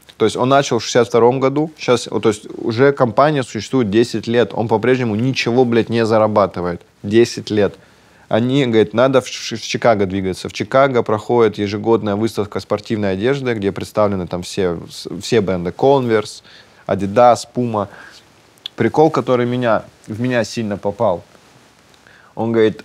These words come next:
на тот момент обувь продавали всегда либо в белых коробках, либо в синих.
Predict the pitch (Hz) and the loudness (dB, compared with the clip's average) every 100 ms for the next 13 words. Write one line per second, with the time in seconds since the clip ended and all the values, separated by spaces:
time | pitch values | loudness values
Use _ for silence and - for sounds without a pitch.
0 | - 110 104 139 139 123 127 147 147 - | -6 -4 0 0 0 -2 0 -2 -2 -2
1 | 120 127 120 107 113 107 113 123 120 107 | 0 0 0 -4 -4 0 2 4 2 0
2 | - 113 117 110 107 104 104 135 147 120 | -4 -2 0 2 0 -2 0 2 2 0
3 | 110 98 95 - 95 - - _ _ _ | -2 -2 -2 -6 -14 -14 -20 _ _ _
4 | _ _ 101 110 123 117 - 120 101 87 | _ _ -4 -2 0 0 -2 -6 -6 -8
5 | - | -14